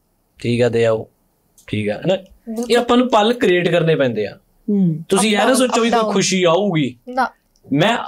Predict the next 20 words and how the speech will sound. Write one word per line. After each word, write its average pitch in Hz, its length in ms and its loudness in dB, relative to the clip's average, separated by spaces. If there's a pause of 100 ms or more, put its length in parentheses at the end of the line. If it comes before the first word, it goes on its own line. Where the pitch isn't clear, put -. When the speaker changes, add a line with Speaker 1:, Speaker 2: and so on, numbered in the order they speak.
(160)
Speaker 1:
ਅੱਜ 202 160 0
ਚਾਹਾਂ 226 280 2
ਖੁਸ਼ੀ 202 260 -2
ਕ੍ਰੀਏਟ 170 220 0
ਕਰ 143 160 2
ਸਕਦਾ, 117 280 -2
ਉਹ 165 120 2
ਮੇਰੇ 165 220 0
ਤੇ 127 180 -2
ਆ। - 120 -10 (160)
Speaker 3:
ਹੂੰ, 220 120 0
Speaker 1:
ਮੈਂ 160 120 2
ਜੋ, 156 60 0
Speaker 3:
ਬਿਲਕੁਲ। 156 180 -4
Speaker 1:
ਜੋ 160 120 0
ਚੀਜ਼ 160 200 -2
ਖਾਣੀ 156 300 0
ਮੈਂ 151 120 2
ਆਰਡਰ 143 220 0
ਕਰਾਂ, 139 260 -2